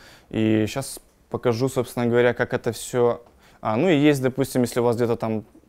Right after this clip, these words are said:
а, в компоненте юзеры, то вот, ну, и щас покажу, в общем, собственно говоря,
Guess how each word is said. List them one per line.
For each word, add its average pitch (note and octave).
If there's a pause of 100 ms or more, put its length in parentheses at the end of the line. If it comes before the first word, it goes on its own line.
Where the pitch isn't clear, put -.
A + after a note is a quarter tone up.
(300)
а, A2+
в A2
компоненте A#2+
юзеры, D#3 (380)
то A2+
вот, - (180)
ну, A2+
и E3+
щас D3
покажу, A2+
в -
общем, A2
собственно A2+
говоря, C#3+